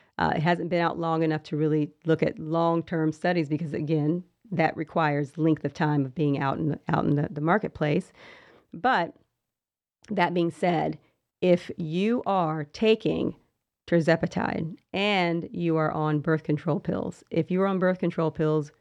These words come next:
because you are trying not to get pregnant, the best thing to do is as soon as you begin taking tirzepatide,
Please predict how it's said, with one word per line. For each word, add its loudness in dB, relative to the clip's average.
because 0
you 0
are 2
trying 0
not 0
to -2
get 0
pregnant, -2
the 0
best 0
thing 0
to -6
do 0
is -2
as -6
soon 2
as 2
you -2
begin 0
taking -2
tirzepatide, 0